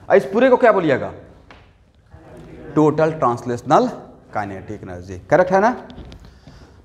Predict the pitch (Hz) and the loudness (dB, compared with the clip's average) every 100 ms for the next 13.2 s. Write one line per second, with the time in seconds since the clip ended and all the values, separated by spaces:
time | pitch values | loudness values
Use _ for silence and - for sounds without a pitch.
0 | - 180 190 190 196 190 196 208 226 139 | -2 0 2 2 4 2 2 0 4 2
1 | - - - 135 143 190 190 196 190 190 | 2 -10 -2 2 4 4 2 2 4 2
2 | 190 - 151 185 175 156 156 196 214 208 | 0 -4 -2 -2 0 0 2 0 0 -2
3 | 190 180 190 175 165 160 165 139 127 143 | 2 2 2 -2 -2 0 0 4 4 4
4 | 170 165 165 185 190 135 92 - - - | 0 0 2 4 4 2 -2 -8 -20 -20
5 | _ _ - _ _ - 151 147 170 175 | _ _ -20 _ _ -10 -4 -4 -4 -4
6 | 156 143 127 131 113 196 143 139 151 170 | -4 -4 -4 -4 -6 -6 -6 -2 0 2
7 | 165 170 208 240 - - - - - - | 2 2 0 -2 -14 -20 -20 -20 -20 -20
8 | - - - - - - - - - - | -20 -20 -20 -20 -20 -20 -20 -20 -20 -20
9 | - - - - - - - - - - | -20 -20 -20 -20 -20 -20 -20 -20 -20 -20
10 | - - 180 165 120 95 - - - - | -12 2 2 4 0 -2 -14 -20 -20 -20
11 | - - - - 151 170 170 147 - 139 | -20 -20 -20 -2 0 2 2 -2 0 2
12 | 143 170 202 180 185 175 175 175 - 143 | 2 2 0 2 2 2 0 -4 -2 -2
13 | 160 | -2